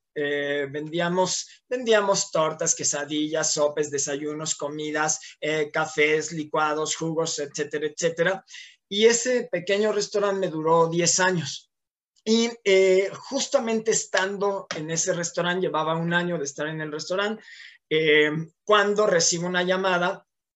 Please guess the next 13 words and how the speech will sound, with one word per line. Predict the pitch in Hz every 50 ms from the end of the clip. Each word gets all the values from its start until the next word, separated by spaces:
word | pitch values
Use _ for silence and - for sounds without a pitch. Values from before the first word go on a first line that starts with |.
| _ _ _ _ _
de | - 185 180 170
uno | 170 180 190 202 202
de | 208 202 190
mis | 190 175 - 190
hermanos | 196 202 214 233 220 185 160 175 - - - - - - - - - _ _ _ _ -
para | - 208 208 214 220 220
pertenecer | - 170 165 160 165 151 151 151 160 - - 180 175 175 165 - -
a | 160 147 151
esta | 156 156 - - - 170
industria. | 165 175 190 220 254 240 - - 196 185 - _
Y | - 185 196
me | 220 247
hizo | 269 - 294 302 302 269 214 - -